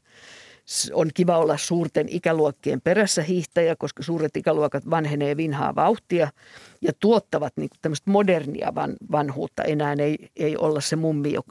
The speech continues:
jolla paita on vedetty korvia myöten nappiin, puetaan mustaan ja vedetään hiukset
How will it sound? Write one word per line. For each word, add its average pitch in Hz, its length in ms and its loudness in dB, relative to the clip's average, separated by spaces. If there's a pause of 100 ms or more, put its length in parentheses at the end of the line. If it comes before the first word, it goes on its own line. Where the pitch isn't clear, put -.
jolla 143 240 0
paita 143 420 -2
on 147 140 -2
vedetty - 440 -4
korvia 151 400 -2
myöten 147 360 -4
nappiin, - 500 -4
puetaan 143 380 0
mustaan 143 560 -4
ja - 140 -6 (640)
vedetään 147 440 -2
hiukset 160 400 -2